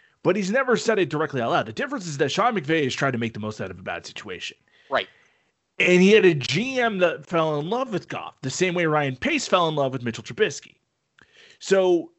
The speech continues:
Speaker 1: the, the issue is that the, the Rams extended Goff without consulting McVay. And McVay's like, "Okay, I'm stuck with this guy. I have to start him, 'cause if I don't, when I go out for job interviews on the off chance I get fired when this tanks,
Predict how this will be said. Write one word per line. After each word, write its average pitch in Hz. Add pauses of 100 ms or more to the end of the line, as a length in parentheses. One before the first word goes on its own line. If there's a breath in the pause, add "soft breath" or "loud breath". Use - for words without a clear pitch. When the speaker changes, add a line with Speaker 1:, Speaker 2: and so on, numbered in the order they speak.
(160)
Speaker 1:
the, 220
the 220
issue 277
is 196
that 170
the, 165
the 143
Rams 175
extended 190
Goff 85 (200)
without 165
consulting 127
McVay. 78 (260 soft breath)
And 139
McVay's 156
like, 151
"Okay, 151
I'm 139
stuck 214
with 170
this 139
guy. 110
I 190
have 180
to 135
start 160
him, 101
'cause 113
if 117
I 123
don't, 139 (240 loud breath)
when 135
I 190
go 214
out 190
for 147
job 175
interviews 120
on 120
the 117
off 139
chance 131
I 113
get 98
fired 175
when 117
this 113
tanks, 143